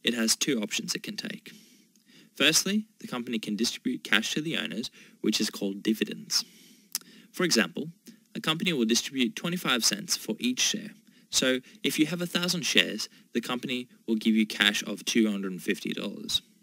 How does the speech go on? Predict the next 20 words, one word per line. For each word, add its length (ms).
Secondly, 500
the 80
company 340
keeps 400
the 80
profit 340
in 80
the 60
firm 340
in 120
order 200
to 160
expand 460
and 140
grow, 220
and 120
this 140
is 120
called 340
retained 520